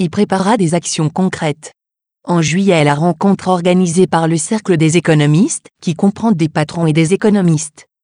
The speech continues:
à laquelle participait Moscovici, ministre des Finances, Louis Gallois a fait l'unanimité en réclamant d'urgence un choc de compétitivité qui passerait en France par une baisse massive des charges pesant sur les entreprises.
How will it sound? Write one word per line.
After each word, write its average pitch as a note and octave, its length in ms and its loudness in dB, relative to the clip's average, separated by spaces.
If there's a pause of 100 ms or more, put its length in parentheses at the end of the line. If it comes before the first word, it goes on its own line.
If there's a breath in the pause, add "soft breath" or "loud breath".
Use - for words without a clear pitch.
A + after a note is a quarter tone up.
à E3 80 0
laquelle D#3+ 320 0
participait G#3+ 640 -2
Moscovici, F#3 680 0
ministre E3+ 480 0
des F#3+ 160 2
Finances, A3 600 0 (260)
Louis G3 240 2
Gallois F3 340 2
a B3 100 0
fait G#3 160 0
l'unanimité G#3+ 840 2
en D#3+ 140 0
réclamant E3+ 540 0
d'urgence G3+ 460 -2
un F#3+ 120 0
choc A3+ 240 -2
de G#3 80 2
compétitivité E3 960 -2 (100)
qui E3+ 160 -2
passerait F#3+ 420 -2
en E3+ 100 0
France G#3 320 -4
par F3 200 0
une E3 140 0
baisse G#3 260 0
massive G#3 440 -2
des F#3 80 0
charges E3+ 400 0
pesant G3+ 380 0
sur G3 180 -4
les E3+ 180 -2
entreprises. F3+ 680 -2